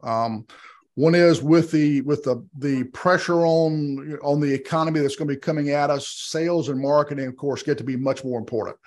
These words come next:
Um, I've got a sales mastermind that I'm working on with a guy who is a master sales trainer. Don't have all the details on that yet, but if you're on, if you're getting our emails, which if you're here today, you probably are,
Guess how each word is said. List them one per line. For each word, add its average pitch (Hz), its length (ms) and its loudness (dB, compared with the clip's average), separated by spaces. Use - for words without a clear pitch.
Um, 123 360 2
I've 139 200 0
got 156 240 4
a 135 240 -2
sales 165 580 0
mastermind 139 880 -2
that 123 80 -4
I'm 123 160 -4
working 143 340 -4
on 143 240 -4
with 123 160 -6
a 120 60 -4
guy 131 420 -2
who 135 220 -4
is 123 160 -4
a 117 140 -2
master 120 520 -4
sales 135 440 -2
trainer. 147 500 -2
Don't 143 180 2
have 156 140 4
all 151 120 4
the 131 80 -6
details 147 480 -2
on 147 140 -2
that 147 240 -2
yet, 143 440 -2
but 120 120 -6
if 113 140 -8
you're 139 140 0
on, 143 240 0
if 117 120 -6
you're 160 100 2
getting 160 300 2
our 147 120 0
emails, 160 540 0
which 127 200 -8
if 123 120 -10
you're 127 100 -6
here 147 160 2
today, 135 260 2
you 127 100 -2
probably 135 340 -2
are, 110 280 -2